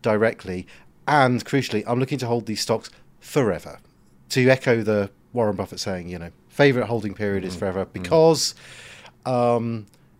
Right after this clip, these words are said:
Speaker 1: w-, well, from my point of view, it makes it easy. I don't have to think about when I'm gonna sell, what, what price level I'm gonna sell. I'm just gonna buy these because I think in the very, very, very long term, they're gonna be around and they're gonna be making money for g-, investors. And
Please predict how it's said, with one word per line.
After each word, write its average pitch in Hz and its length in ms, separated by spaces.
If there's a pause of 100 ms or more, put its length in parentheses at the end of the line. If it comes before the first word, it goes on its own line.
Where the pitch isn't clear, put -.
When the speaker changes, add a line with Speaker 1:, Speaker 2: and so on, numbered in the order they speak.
(340)
Speaker 1:
w-, - 200
well, 117 240
from 139 200
my 151 120
point 131 140
of 101 60
view, 101 100
it 107 100
makes 127 180
it 120 80
easy. 117 380
I 120 80
don't 127 180
have 117 180
to 110 80
think 123 220
about 104 220
when 110 220
I'm 104 140
gonna 104 200
sell, 95 380
what, 104 220 (140)
what 110 220 (160)
price 120 420
level 92 220
I'm 87 120
gonna 85 180
sell. 87 180
I'm 110 120
just 110 120
gonna 117 140
buy 135 240
these 101 260 (280)
because 101 180
I 98 60
think 107 260
in 98 80
the 98 80
very, 131 320
very, 104 280
very 90 260
long 85 240
term, 151 420 (320)
they're 101 100
gonna 95 160
be 95 120
around 135 580 (240)
and 110 120
they're 107 80
gonna 101 160
be 101 100
making 104 280
money 131 200
for 131 140
g-, 123 140
investors. 127 580 (500)
And 107 460